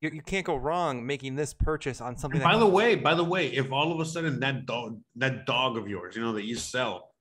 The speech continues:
Speaker 2: happens to fucking go to the moon, hey, listen, man, you know what I mean? Again, you know, would you have rather been on the moon at that point or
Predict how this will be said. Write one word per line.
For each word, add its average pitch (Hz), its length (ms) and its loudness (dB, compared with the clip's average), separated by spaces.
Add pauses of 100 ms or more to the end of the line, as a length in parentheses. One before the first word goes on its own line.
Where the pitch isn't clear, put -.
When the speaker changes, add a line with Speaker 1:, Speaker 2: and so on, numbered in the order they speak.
(760)
Speaker 2:
happens 131 460 -2
to 123 140 -4
fucking 120 540 -4 (140)
go 123 380 -2
to 123 100 -6
the 113 100 -2
moon, 156 580 -2 (840)
hey, 131 100 -2
listen, 123 360 -2
man, 98 260 -4
you 104 80 -8
know 113 80 -2
what 113 60 -2
I - 20 -2
mean? 135 340 -2 (160)
Again, 113 480 -2
you 123 100 -2
know, 117 140 0
would 120 260 0
you 135 100 4
have 131 200 2
rather 127 240 2
been 117 440 -4 (680)
on 135 220 4
the 123 80 4
moon 135 560 0 (400)
at 123 160 -4
that 131 260 0
point 143 320 -2 (400)
or 165 580 2